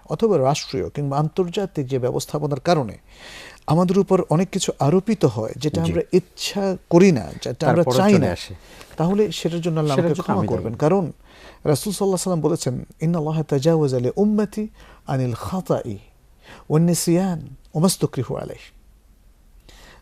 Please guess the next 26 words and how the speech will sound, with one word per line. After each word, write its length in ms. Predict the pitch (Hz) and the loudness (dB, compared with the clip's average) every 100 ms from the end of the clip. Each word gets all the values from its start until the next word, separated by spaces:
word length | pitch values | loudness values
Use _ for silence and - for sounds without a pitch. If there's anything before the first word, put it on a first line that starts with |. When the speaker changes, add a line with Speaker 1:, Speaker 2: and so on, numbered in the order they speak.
| 139 | -2
Speaker 1:
যে 100 | 139 | 0
আল্লাহ 320 | 139 156 180 | 2 2 2
তাআলা 480 | 170 160 175 202 214 | 2 2 2 -2 -2
আমার 400 | 139 135 147 147 - | -2 0 0 0 -2
উম্মতকে 560 | 147 135 139 - - 143 | -6 -2 -2 -4 -2 -2
মাফ 320 | 131 175 - | 0 -2 -2
করে 200 | 165 135 | -2 0
দিয়েছেন 440 | 123 135 - 123 - | -2 -6 -6 -8 -6
তিনটা 300 | 208 202 180 | -4 -2 -2
জিনিসের 420 | 139 127 120 - - | 0 -2 -2 -4 -4
কারণে 440 | - 117 123 156 214 - - - | -4 -2 -2 -4 -6 -12 -20 -10
যে 160 | 135 120 | -4 -4
ভুলগুলো 420 | 107 120 120 113 | -2 -4 -2 -2
হয়, 280 | 104 156 170 | -4 -4 -6
সেটা 220 | 135 143 | -6 -6
হচ্ছে 160 | - | -4
তার 140 | 143 135 | -4 0
মিস্টেকের 500 | 139 - 160 147 120 | 0 0 0 0 -2
কারণে। 300 | - - 127 - _ - _ - - - | -4 -10 -14 -20 _ -20 _ -20 -20 -16
Speaker 2:
জি। 240 | - 143 | -6 -2
Speaker 1:
ভুলে 240 | 131 208 | 2 4
করে 200 | 196 151 | 6 4
ফেলেছেন, 420 | 113 117 - - 110 - _ - - | 2 -2 -6 -10 -16 -18 _ -18 -12
ইচ্ছাকৃতভাবে 640 | - 151 143 143 143 160 | -6 -4 -2 -2 -2 -2
করেননি। 720 | - - - - - - 113 | -4 -8 -12 -20 -20 -16 -12
Speaker 2:
জি। 120 | 110 | -12